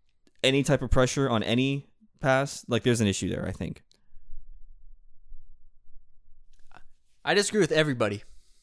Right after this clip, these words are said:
Speaker 2: Everybody who's
Speaker 1: <laughs>
Speaker 2: concerned.
Speaker 1: Bruni, Bruni just, like, started looking around the room <laughs> for, like,
Speaker 2: I
Speaker 1: like he wanted to throw something.
Speaker 2: I can't believe you all.
Speaker 1: Why?
Speaker 2: All of you.
Speaker 1: Why?
Speaker 2: All of you.
Speaker 1: Why?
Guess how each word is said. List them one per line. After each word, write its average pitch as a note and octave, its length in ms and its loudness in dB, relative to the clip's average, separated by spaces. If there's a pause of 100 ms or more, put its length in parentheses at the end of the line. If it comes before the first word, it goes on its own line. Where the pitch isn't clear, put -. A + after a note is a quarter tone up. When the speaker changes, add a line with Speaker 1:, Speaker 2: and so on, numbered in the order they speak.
(480)
Speaker 2:
Everybody G3 600 6
who's D#3+ 200 4
Speaker 1:
<laughs> - 20 2
Speaker 2:
concerned. G3 500 8
Speaker 1:
Bruni, D#4 260 4
Bruni F#3 260 4
just, - 320 4
like, B2+ 120 4
started C3+ 240 0
looking C3+ 220 6
around C3+ 180 8
the A2+ 100 6
room C#3+ 360 8
<laughs> - 20 2
for, G3 180 10
like, G#3 280 8
Speaker 2:
I G3+ 240 6 (460)
Speaker 1:
like E3+ 120 -2
he F3 80 4
wanted D3+ 200 6
to B2+ 60 4
throw E3 300 8
something. E3+ 540 6 (280)
Speaker 2:
I F3 160 6
can't G3+ 340 2
believe D#3 340 0
you A2 160 0
all. F#2+ 300 -6 (580)
Speaker 1:
Why? B2 340 4 (400)
Speaker 2:
All G3 320 8
of B2 120 2
you. G#2 240 -4 (140)
Speaker 1:
Why? G#2+ 340 4 (1120)
Speaker 2:
All D#3 360 6
of A2 140 -2
you. F#2+ 160 -6
Speaker 1:
Why? G#2+ 320 2